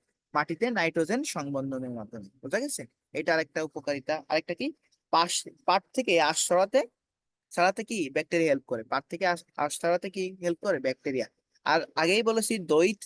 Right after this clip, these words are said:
দই তৈরিতে ব্যাকটেরিয়া সাহায্য নিতে হয়। মানে কি শুধু যে দুধ থেকেই দই তৈরি হয় তা না, এখানে ব্যাকটেরিয়া অ্যাপ্লাই করা লাগে।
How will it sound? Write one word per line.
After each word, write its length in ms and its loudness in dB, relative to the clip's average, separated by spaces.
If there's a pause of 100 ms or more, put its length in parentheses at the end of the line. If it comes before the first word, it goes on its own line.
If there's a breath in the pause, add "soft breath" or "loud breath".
(160)
দই 200 4
তৈরিতে 560 2
ব্যাকটেরিয়া 380 -2
সাহায্য 320 -8
নিতে 260 -14
হয়। 100 -14 (380)
মানে 100 -8
কি 80 -10
শুধু 320 -6
যে 140 -6
দুধ 260 -2 (100)
থেকেই 200 0
দই 180 0
তৈরি 160 -2
হয় 100 -2
তা 220 0
না, 80 -2
এখানে 280 -4
ব্যাকটেরিয়া 480 2
অ্যাপ্লাই 300 0
করা 180 -4
লাগে। 220 -10